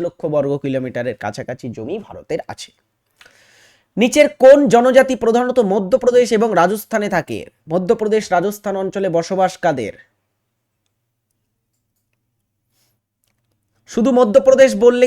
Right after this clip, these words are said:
কিন্তু এখানে দুটো তিনটে উত্তর হতো, কিন্তু মধ্যপ্রদেশ, রাজস্থান দুটোই বলা হয়েছে। রাইট অ্যান্সার হচ্ছে ভিল। এই দেখো, এটা ভুল উত্তর আছে, সাঁওতাল নয়, ভিল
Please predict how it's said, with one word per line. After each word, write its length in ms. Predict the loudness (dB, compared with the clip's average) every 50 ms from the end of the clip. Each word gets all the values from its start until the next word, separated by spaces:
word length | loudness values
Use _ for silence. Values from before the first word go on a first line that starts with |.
| 0 -2
কিন্তু 160 | -4 -2 0 0 0
এখানে 200 | 0 -2 -4 -4 -4 -6 -6
দুটো 160 | -6 -4 -4 -4 -4
তিনটে 220 | -4 -6 -6 -6 -6 -8
উত্তর 200 | -6 _ -4 -4 -4 -4
হতো, 200 | -6 -8 -12 -16 -18 _ _ _ _ _ _ -10
কিন্তু 140 | -8 -8 -6 -4 -4
মধ্যপ্রদেশ, 480 | -4 -4 -4 -6 -6 -4 -4 -4 -4 -2 -2 -2
রাজস্থান 380 | -2 -2 -4 -6 -6 -6 -6 -4 -4
দুটোই 240 | -4 -4 -4 -2 0 0
বলা 140 | -2 -2 -2 -6
হয়েছে। 260 | -8 -10 -12 -14 -18 -20 -20 _ _ _ _ _ _ -4
রাইট 220 | -2 -2 -2 -2
অ্যান্সার 260 | -4 -6 -6 -8 -14 -10
হচ্ছে 160 | -8 -8 -8 -8 -6 -6
ভিল। 200 | -4 -4 -4 -6 -10 -16 _ _ _ _ _ _ _ _ _ _ _ _ _ _ _ _ _ _ -10 -8
এই 60 | -8 -8
দেখো, 140 | -8 -8 -10 -12
এটা 120 | -12 -12 -12 -8
ভুল 140 | -6 -6 -4 -4 -6
উত্তর 220 | -8 -8 -10 -8 -8 -8 -10
আছে, 180 | -10 -10 -10 -10 -10 -14 _ _ -20 -16
সাঁওতাল 400 | -12 -12 -12 -8 -6 -6 -6 -6 -8 -8
নয়, 160 | -10 -10 -10 -12 -12 -10
ভিল 220 | -8 -6 -6 -6